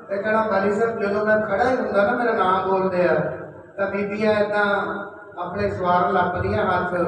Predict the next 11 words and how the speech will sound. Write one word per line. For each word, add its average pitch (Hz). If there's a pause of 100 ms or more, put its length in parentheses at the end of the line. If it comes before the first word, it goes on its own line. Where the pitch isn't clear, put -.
(600)
ਤੇ 190
ਇੱਕ 196
ਉਹਨਾਂ 214
ਦਾ 214
ਗੀਤ 190
ਬੜਾ 190
ਮਸ਼ਹੂਰ, 180 (160)
"ਚਾਨਣ 233
ਚਾਨਣ 190
ਹੋ 160
ਗਿਆ।" 156